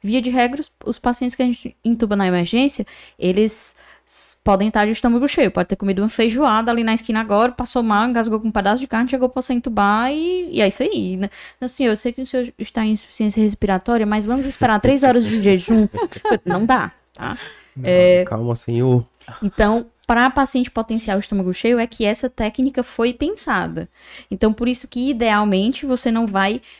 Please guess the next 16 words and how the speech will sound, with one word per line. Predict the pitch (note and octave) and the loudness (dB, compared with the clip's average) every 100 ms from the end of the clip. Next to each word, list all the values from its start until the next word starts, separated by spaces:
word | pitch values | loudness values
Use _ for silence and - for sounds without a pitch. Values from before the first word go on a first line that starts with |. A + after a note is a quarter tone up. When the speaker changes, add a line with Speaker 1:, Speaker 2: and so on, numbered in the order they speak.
| _ | _
Speaker 1:
ventilar, | - - E3 F#3 A3 D4+ - D4+ A#3 G#3+ | -20 -20 -6 -2 2 2 0 -4 -2 -2
você | A3 | -4
não | A3+ A#3 | -4 -4
vai | A3 G3 | 0 -2
pegar | - G#3 F#3 E3 - - _ - | 0 -2 2 0 -2 -12 _ -8
o | G3 | -8
dispositivo | F#3+ - G#3 G3+ G3+ | -8 -2 -2 0 -4
bolsa, | F3 F#3+ G3 | 0 -2 -2
válvula, | F#3+ F#3 F#3+ | -4 0 0
máscara | F3 G#3 C#4+ A#3 G#3 _ | 0 0 -2 -6 -10 _
e | G3 G3 | -12 -2
apertar | G3+ A#3 D4 C#4+ - A3+ A3 | -2 -2 -4 -6 -6 -8 -8
na | A#3+ | -10
cara | - C4+ C4+ | -6 -4 -4
do | C4 | -4
paciente. | C#4+ - D#4+ B3+ F3 - | -4 -2 -4 -4 -6 -16